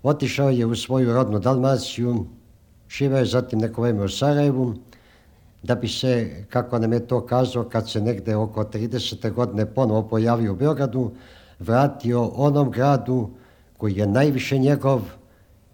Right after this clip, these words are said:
i bez koga on ne priznaje da postoji život u svetu. Tinojević je bio neobična ličnost,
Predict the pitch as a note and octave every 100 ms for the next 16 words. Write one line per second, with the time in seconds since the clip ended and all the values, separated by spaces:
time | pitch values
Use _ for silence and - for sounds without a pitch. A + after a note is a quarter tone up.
0 | - A#2+ D#3 D3 - - - - F2 -
1 | A2 A#2+ - C#3+ B2+ C3 C3+ A#2+ A2+ F#2
2 | A#2 A#2 A2+ G#2+ C3 B2+ A2+ G#2+ G#2+ -
3 | A2+ F2 A2 G#2 G#2 A2 - G#2+ G2 -
4 | F#2 D2 - _ _ _ _ _ - -
5 | - _ _ _ _ - D#3 F3+ E3+ D3+
6 | - D3 C3+ D3 C#3 B2+ G#2+ - - G#2+
7 | F#2 - G#2 F#2+ - -